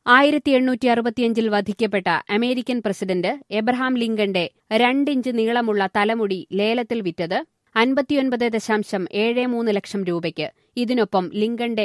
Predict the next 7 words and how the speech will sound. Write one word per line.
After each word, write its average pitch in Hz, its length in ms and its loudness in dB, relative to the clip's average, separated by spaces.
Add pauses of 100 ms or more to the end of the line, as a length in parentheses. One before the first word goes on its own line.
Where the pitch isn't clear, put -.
മരണം 226 480 -2
അറിയിച്ചുകൊണ്ടുള്ള 214 800 -4 (100)
ടെലിഗ്രാമും 214 680 -2 (100)
ഉൾപ്പെട്ടിരുന്നു. 170 600 -2 (260)
ബോസ്റ്റണിലെ 254 600 0 (180)
ആർ 240 220 2
ആർ 277 120 -2